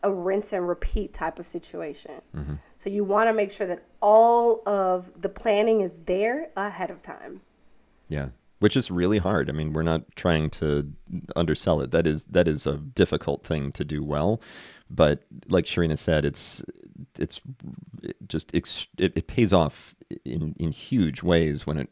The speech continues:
Speaker 2: when it, when you do it that way. And that's the experience that she's had in her classroom. That's the experience that I've had working with that chemistry teacher when we really implemented this in a full class.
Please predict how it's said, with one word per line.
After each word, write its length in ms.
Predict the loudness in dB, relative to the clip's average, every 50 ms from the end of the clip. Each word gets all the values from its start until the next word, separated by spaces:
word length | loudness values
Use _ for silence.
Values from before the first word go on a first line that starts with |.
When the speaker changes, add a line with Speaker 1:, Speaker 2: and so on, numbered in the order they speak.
| -14 -14 -8
Speaker 2:
when 180 | -4 -4 -4
it, 160 | -4 -4 -4
when 120 | -4 -4 -4
you 80 | -4
do 120 | -2 -2 -2
it 100 | -2 -2
that 180 | -4 -6 -4 -2
way. 300 | -2 -2 0 0 -2 -2 -2
And 140 | -2 0
that's 260 | 0 -2 -2 -4 -8 -4
the 120 | -4 -4
experience 480 | -4 -4 -6 -4 -4 -2 -2 -4 -6 -6
that 140 | -8 -8
she's 200 | -6 -6 -6 -6
had 180 | -4 -4 -4 -4
in 140 | -4 -6 -4
her 140 | -4 -4 -4
classroom. 560 | -2 -2 -2 -2 -2 -2 -4 -4 -4 -4 -4
That's 120 | -4 -4
the 60 | -6
experience 380 | -6 -6 -4 -6 -4 -4 -4 -4
that 80 | -4 -4
I've 160 | -4 -4 -4
had 240 | -6 -6 -6 -4 -6
working 320 | -6 -6 -6 -6 -6 -6 -4
with 220 | -6 -6 -8 -12 -20 -20 -20 -20 -20 -12 -4
that 200 | -2 -2 -2 -2
chemistry 400 | -2 0 0 0 2 2 0 0
teacher 320 | 0 0 -2 -2 0 0 0
when 140 | 2 0 0
we 80 | 0 0
really 280 | 0 0 0 0 0
implemented 520 | -2 -2 -4 -4 -2 -2 -2 -2 -2 -2 -4
this 360 | -4 -4 -4 -8 -12 -14 -18 -18 -16 -12 -6
in 100 | -4 -2
a 100 | -2 -4
full 420 | -4 -4 -2 -2 -2 -2 -4 -6 -10 _ -20 _ -20 -8
class. 400 | -2 0 2 2 2 0 -2